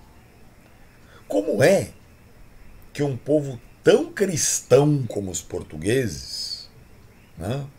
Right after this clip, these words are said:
Como é que um povo tão cristão como os espanhóis, como é que povos tão cristãos como os povos europeus eram capazes de fazer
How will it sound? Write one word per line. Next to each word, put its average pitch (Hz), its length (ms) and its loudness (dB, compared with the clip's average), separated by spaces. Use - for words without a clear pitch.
Como 156 180 0
é 185 60 4
que 185 140 -10
um 123 100 -8
povo 147 260 -4
tão 269 180 2
cristão 147 800 -2
como 123 280 -6
os 95 180 -8
espanhóis, 104 1400 -6
como 135 180 -6
é 196 40 -4
que 160 160 -6
povos 156 420 -2
tão 220 240 -4
cristãos 165 1000 -6
como 95 220 -10
os 87 100 -14
povos 90 420 -10
europeus 101 640 -8
eram 302 240 4
capazes 240 680 0
de 220 100 -10
fazer 127 580 0